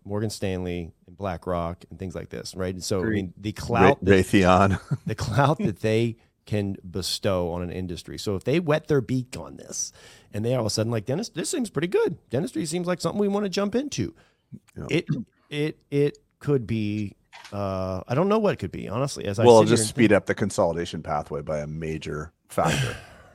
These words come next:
Speaker 1: Right, but does it create a feeding, a feeding frenzy, Craig, or do you think it's just,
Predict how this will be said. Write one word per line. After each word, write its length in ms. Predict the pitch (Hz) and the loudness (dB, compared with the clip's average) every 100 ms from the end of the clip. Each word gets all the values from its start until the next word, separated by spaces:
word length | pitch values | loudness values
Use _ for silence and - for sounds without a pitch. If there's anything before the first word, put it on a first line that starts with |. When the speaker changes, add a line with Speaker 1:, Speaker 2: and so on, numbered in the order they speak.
| _ | _
Speaker 1:
Right, 220 | 120 147 98 | -2 0 0
but 120 | 101 | 0
does 180 | 123 117 | -2 -2
it 80 | |
create 200 | - 123 | -4 -4
a 40 | 113 | -4
feeding, 440 | - 127 127 151 160 123 - | -6 -2 0 0 0 -2 -10
a 60 | 104 - | -16 -6
feeding 380 | 139 135 151 - - | -4 -2 -4 -6 -10
frenzy, 460 | 151 147 156 160 | -6 -6 -6 -8
Craig, 340 | - 151 156 143 | -6 -6 -4 0
or 140 | 107 | -2
do 120 | 95 | 0
you 80 | 110 | -4
think 280 | 107 120 110 | -2 -4 -4
it's 120 | 101 | -8
just, 420 | - 110 101 - | -4 -2 -2 -6